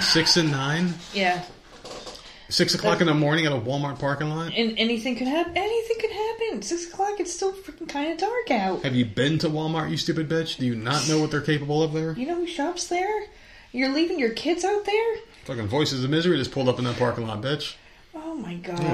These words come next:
Speaker 2: Yeah,
Speaker 1: Yeah.
Speaker 2: like, no, I don't know. That, I mean, that's horrible. I feel horrible, but, like, at this,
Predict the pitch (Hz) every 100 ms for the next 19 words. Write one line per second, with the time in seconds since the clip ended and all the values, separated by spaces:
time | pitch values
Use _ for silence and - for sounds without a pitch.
0 | 175 - - 240 240 240 220 226 226 220
1 | 214 202 196 190 170 208 233 226 185 180
2 | 180 175 170 - - - - - - -
3 | - 349 285 311 403 403 - 339 269 240
4 | 254 - 311 311 285 - - 302 359 359
5 | 190 160 170 196 226 220 240 277 -